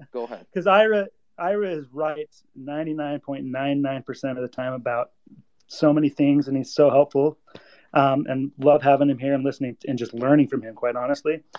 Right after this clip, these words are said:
Speaker 2: But in this case, um, I think you are missing a very,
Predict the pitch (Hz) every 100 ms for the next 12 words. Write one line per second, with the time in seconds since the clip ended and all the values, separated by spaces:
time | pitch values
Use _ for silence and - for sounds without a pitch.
0 | _ _ - 131 160 175 151 135 127 -
1 | _ - 131 123 127 - 131 - 190 190
2 | 156 156 147 131 - 139 147 131 120 -
3 | 127 117 120 156 160 151